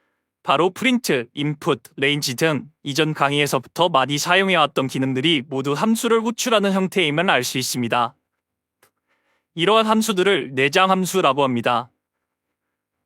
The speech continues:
우리가 딱히 디이에프를 사용하여 선언해주지 않아도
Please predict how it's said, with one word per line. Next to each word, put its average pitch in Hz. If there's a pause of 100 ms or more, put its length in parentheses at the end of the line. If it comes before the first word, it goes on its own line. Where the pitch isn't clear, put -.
(160)
우리가 202
딱히 214
디이에프를 170
사용하여 175
선언해주지 180
않아도 127